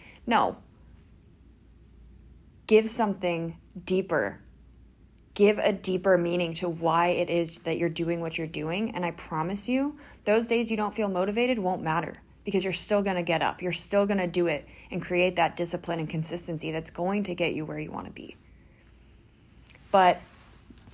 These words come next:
that brings me to the third part, which is the third most important thing and the third reason that you might not be hitting your goals. And this is probably the biggest thing, which is why I put it last,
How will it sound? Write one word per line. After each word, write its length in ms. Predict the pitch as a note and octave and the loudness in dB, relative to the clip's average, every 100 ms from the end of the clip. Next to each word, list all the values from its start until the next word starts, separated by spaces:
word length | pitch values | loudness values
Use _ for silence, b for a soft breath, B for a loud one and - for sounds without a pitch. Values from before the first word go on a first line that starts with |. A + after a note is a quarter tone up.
| - | 8
that 240 | G3+ G#3+ | 8 8
brings 240 | G3+ F#3+ F3+ | 4 2 0
me 140 | F3+ | 0
to 60 | E3+ | 0
the 100 | E3 | 2
third 340 | G3+ F#3 F3+ | 6 6 6
part, 280 | - D#3 - | 2 2 2
which 140 | E3 | -2
is 140 | E3 E3+ | -2 -2
the 80 | |
third 280 | E3 G3 G3 | 0 2 4
most 240 | G#3 G3+ A3+ | 2 0 -2
important 460 | G#3+ A3+ G#3+ A#3 | 0 0 2 0
thing 320 | A#3 A#3+ A#3+ | 0 0 0
and 140 | A#3 F3+ | -2 -4
the 60 | |
third 280 | E3 F#3+ F#3+ | -2 -2 -2
reason 560 | F3 F#3 G3 G#3 A3 A3+ - | 0 0 0 0 -2 -2 2
that 360 | F3+ E3+ E3 - - | 6 6 4 -6 -12
you 240 | F#3+ E3+ F3+ | -4 0 2
might 380 | E3 E3 F3+ | 2 2 2
not 200 | G3 F#3+ | 2 0
be 60 | F#3+ | -2
hitting 500 | F3+ F3+ F3+ F#3 F#3+ - | -2 0 0 -2 -6 -2
your 180 | F3+ | -2
goals. 520 | F3+ E3+ F3 G#3 A3 - b b b b - - - - | 2 2 4 2 -4 -12 b b b b -20 -20 -20 -4
And 160 | G3 F3+ | -2 0
this 160 | F3+ G3+ | 0 -2
is 240 | F#3+ - - - - - - | -8 -10 -16 -20 -20 -20 -20
probably 720 | - - A#3+ B3 C4 C4+ C4+ - | -18 6 8 8 4 4 4 2
the 180 | G3+ | 0
biggest 460 | F3+ F3 F#3 G#3+ G#3+ | 2 2 2 0 0
thing, 400 | A#3 A#3 A#3+ A#3+ | -2 0 0 -2
which 180 | G3 F#3 | -4 -4
is 100 | F3+ | 0
why 180 | E3+ F3+ | 2 2
I 40 | |
put 160 | F#3 F3 | 0 -4
it 160 | - | 0
last, 560 | B2 C3 A#3+ C4+ - | 2 2 2 -2 -12